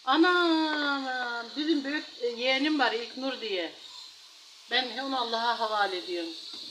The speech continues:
O bana olmadık lafları saydı. Bunlar küstüler bana. Gerçekten bundan dolayı küstüler.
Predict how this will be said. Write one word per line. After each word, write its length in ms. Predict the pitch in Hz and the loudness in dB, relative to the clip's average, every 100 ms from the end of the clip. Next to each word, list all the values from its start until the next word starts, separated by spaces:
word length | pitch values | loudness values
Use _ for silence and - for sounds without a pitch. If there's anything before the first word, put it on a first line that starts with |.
| 147 - - - - - - - - - - - - - - | -14 -14 -14 -14 -14 -14 -14 -16 -16 -18 -20 -20 -20 -20 -8
O 140 | 285 311 | -2 2
bana 360 | 302 302 311 277 | 4 6 6 6
olmadık 500 | 320 330 330 370 285 | 8 8 8 4 2
lafları 420 | 262 - 262 285 | 2 2 0 0
saydı. 580 | - 240 202 185 165 165 - | 2 2 2 -2 -6 -8 -2
Bunlar 340 | 339 381 339 - | 2 4 4 2
küstüler 600 | 403 403 - 339 370 269 | 2 2 0 2 2 2
bana. 180 | 240 | 0
Gerçekten 680 | 233 349 392 359 - 349 302 | 2 4 4 2 0 0 0
bundan 340 | 285 285 294 277 | 0 2 2 2
dolayı 360 | 254 254 247 | 4 4 2
küstüler. 540 | 233 - - 202 175 | -4 -10 -8 -6 -4